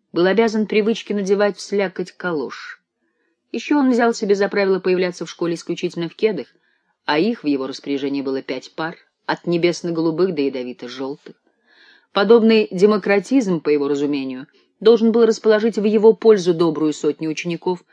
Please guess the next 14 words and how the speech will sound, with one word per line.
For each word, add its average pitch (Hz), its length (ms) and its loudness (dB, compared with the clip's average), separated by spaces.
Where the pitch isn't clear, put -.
двенадцати-четырнадцати 175 1300 0
лет, 196 220 0
которых 123 400 -12
он 135 120 -10
в - 100 -20
поте 131 240 -8
лица 127 360 -10
своего 165 480 -10
наставлял 123 560 -10
на 139 140 -10
путь - 300 -10
истинный. 117 500 -14
Школьный 220 400 0
наставник? 220 720 -6